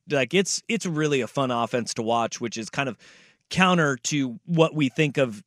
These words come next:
Justin Wilcox's teams being, 'cause their offense sucked last year. They were bar-, they were terrible last year. They're averaging almost ten points more per game this year. Like, th-, that's Jake Spivital. That's Fer-, Fernando Mendoza, uh, growing as a quarterback as well.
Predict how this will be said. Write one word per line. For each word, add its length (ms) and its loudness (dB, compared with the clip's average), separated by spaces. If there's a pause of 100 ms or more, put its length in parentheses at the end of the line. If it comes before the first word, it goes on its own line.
Justin 340 0
Wilcox's 520 0
teams 240 -4
being, 200 0
'cause 160 0
their 120 4
offense 260 2
sucked 320 0
last 240 -6
year. 300 -14
They 80 6
were 80 6
bar-, 320 6
they 100 0
were 100 2
terrible 460 2
last 320 -6
year. 180 -14 (380)
They're 140 8
averaging 360 6 (120)
almost 340 2
ten 240 0
points 320 -2
more 180 4
per 280 0
game 400 0
this 200 -6
year. 220 -14 (320)
Like, 160 0
th-, 220 -6
that's 260 6
Jake 240 2
Spivital. 460 0 (260)
That's 320 4
Fer-, 400 0
Fernando 380 4
Mendoza, 600 4 (440)
uh, 80 0
growing 680 8
as 300 2
a 120 2
quarterback 640 -2
as 160 -4
well. 340 2